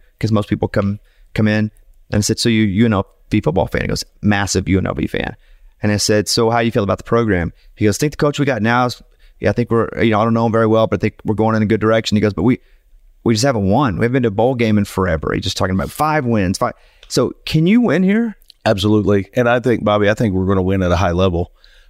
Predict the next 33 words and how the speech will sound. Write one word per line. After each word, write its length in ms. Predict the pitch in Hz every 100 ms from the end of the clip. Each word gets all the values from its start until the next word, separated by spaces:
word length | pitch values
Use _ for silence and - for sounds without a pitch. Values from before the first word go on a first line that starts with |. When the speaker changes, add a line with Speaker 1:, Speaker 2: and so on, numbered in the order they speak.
| -
Speaker 2:
Um, 480 | 101 92 87 85 80 - _ _ _ -
I 80 | 101
don't 160 | 95
think 180 | 90 90
it's 140 | 98 -
a 40 |
five-year 420 | - 98 92 95
plan. 380 | 87 92 98 110
I 60 | 87
think 200 | 95 90
it's 140 | 85
a 60 | 85
right 240 | 90 87
now 220 | 90 95
plan. 400 | 95 95 104 113 - _ - _ -
Um, 540 | 95 90 85 85 87 -
the 140 | 98
mission 420 | 98 120 - 104
is 380 | 95 90 90 87
to 140 | - 87
compete 380 | - 85 104 87
and 80 | 92
win 180 | 92
championships, 800 | 85 90 85 80 - 87 87 - - -
and 360 | 98 95 90
there's 240 | 92 87 95
no 120 | 95
reason 360 | 90 85 80
we 100 | 85 82
can't 240 | 85 64
do 120 | 78
it 80 | 78
here. 220 | - 80